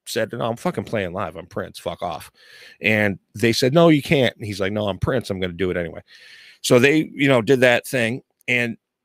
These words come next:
so now it starts to rain. He's got, like, four different guitars on four different things. He got this,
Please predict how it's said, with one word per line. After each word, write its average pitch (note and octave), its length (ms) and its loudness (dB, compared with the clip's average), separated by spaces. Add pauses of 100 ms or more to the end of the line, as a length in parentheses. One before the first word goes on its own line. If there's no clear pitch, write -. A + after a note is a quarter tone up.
(280)
so - 140 -2
now D3+ 180 4
it D3 60 2
starts C3 240 2
to A#2 80 -4
rain. G#2+ 300 -2
He's C3 200 -2
got, C#3 180 0
like, A#2 300 0 (1500)
four F3+ 460 4
different D#3+ 320 0
guitars C#3+ 540 4
on B2 100 -2
four D#3+ 240 0
different C#3+ 260 -4
things. C3+ 260 -2
He B2 60 -10
got B2+ 180 0
this, - 280 -4